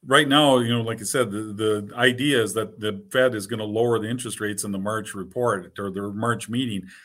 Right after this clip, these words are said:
I wouldn't expect them to do that. I actually look for the Fed to leave interest rates unchanged all the way through, at least through the June timeframe, the first six months, just to make sure we get down to that two percent inflation rate that they're looking for. And then we could start to maybe see things, uh, tighten up with, on the interest rate side.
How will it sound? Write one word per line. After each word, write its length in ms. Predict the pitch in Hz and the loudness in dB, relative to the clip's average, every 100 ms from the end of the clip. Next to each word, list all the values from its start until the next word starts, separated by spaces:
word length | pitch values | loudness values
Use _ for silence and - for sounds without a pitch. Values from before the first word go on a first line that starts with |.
| _ - | _ -4
I 80 | 175 | 0
wouldn't 260 | 190 165 | 0 0
expect 380 | 120 - 127 120 | -2 -2 -2 0
them 160 | 117 101 | -4 -4
to 80 | 92 | -4
do 160 | 113 | -2
that. 180 | 101 90 | -2 0
I 200 | 104 139 | 2 2
actually 300 | 110 - 110 | 0 -4 -4
look 200 | 104 110 | -4 -4
for 80 | 110 | -8
the 100 | 95 | -8
Fed 280 | - 110 107 | -4 -4 -4
to 60 | |
leave 280 | 101 110 104 | -6 -6 -6
interest 340 | 107 - 107 | -8 -8 -8
rates 220 | 107 104 104 | -6 -6 -4
unchanged 600 | 107 101 110 113 120 101 | -6 -6 -8 -4 -4 -4
all 160 | 95 | -4
the 60 | 107 | -2
way 220 | 104 107 | -2 -4
through, 360 | 104 113 107 107 | -4 -6 -4 -4
at 80 | 101 | -2
least 320 | 160 180 - | -2 -2 -2
through 180 | 117 101 | -4 -4
the 100 | 95 | -6
June 400 | 92 139 139 104 | -6 -2 -2 -2
timeframe, 640 | 117 123 135 104 92 95 - - - | -4 -6 -4 -6 -6 -8 -18 -14 -10
the 60 | |
first 280 | - 131 127 | 0 0 2
six 240 | 120 - 120 | -2 -2 0
months, 260 | 117 - | 0 0
just 220 | 117 113 | -4 -4
to 60 | 113 | -6
make 180 | 113 101 | -8 -6
sure 160 | 120 | -6
we 160 | 107 107 | -6 -6
get 180 | 110 101 | -6 -2
down 300 | 110 110 107 | -2 0 -2
to 240 | 101 98 - - - | -2 -4 -8 -10 -2
that 200 | 104 - | -2 0
two 160 | 131 | -6
percent 420 | 123 117 120 107 | -2 -2 0 -2
inflation 500 | 104 101 113 120 - | -4 -2 -2 -2 -2
rate 240 | 104 98 92 | -4 -4 -4
that 120 | 92 | -6
they're 120 | 92 | -4
looking 380 | 98 120 139 113 | -2 -2 -2 -4
for. 300 | 101 90 - _ _ _ - | -2 -2 -4 _ _ _ -6
And 160 | 139 | 2
then 480 | 151 190 190 175 143 | 4 4 2 0 -2
we 120 | 131 | -4
could 160 | 127 120 | -6 -2
start 240 | 131 120 | 0 0
to 60 | 120 | -2
maybe 260 | 113 107 107 | -6 -4 -6
see 200 | 120 113 | -6 -6
things, 380 | 110 101 - | -6 -6 -4
uh, 220 | 107 101 95 | 0 0 0
tighten 380 | 117 107 98 | 0 0 0
up 200 | 104 104 | -2 -2
with, 160 | 98 95 | -6 -4
on 160 | 98 135 | -4 -4
the 100 | 110 | -4
interest 320 | - 127 - | -4 -6 -4
rate 180 | 95 92 | -4 -2
side. 260 | 95 90 | -4 -4